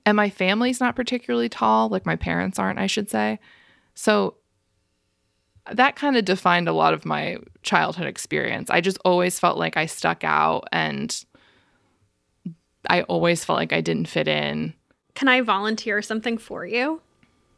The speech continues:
Speaker 1: Yes.
Speaker 2: So I learned when Olivia was in New York that when she was in high school, she was a really big blog follower. And she used to read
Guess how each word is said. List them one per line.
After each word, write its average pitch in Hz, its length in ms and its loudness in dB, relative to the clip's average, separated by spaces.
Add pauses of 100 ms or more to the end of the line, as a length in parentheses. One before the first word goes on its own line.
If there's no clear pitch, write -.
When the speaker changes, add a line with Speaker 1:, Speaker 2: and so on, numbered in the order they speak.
(200)
Speaker 1:
Yes. 180 500 0 (400)
Speaker 2:
So - 160 0
I 240 100 4
learned 240 540 2
when 226 120 -4
Olivia 226 320 2
was 220 160 -2
in 208 140 -4
New 202 80 -4
York 220 440 0 (180)
that 208 400 4 (600)
when 220 300 2
she 254 160 -2
was 240 140 -2
in 220 60 -2
high 214 160 -2
school, 208 240 -2
she - 140 0
was 220 140 0
a 220 80 0
really 214 300 0
big 202 460 0 (120)
blog 254 380 2
follower. - 680 -6 (440)
And 226 480 2
she - 200 0
used 254 320 -2
to 277 100 0
read 220 600 2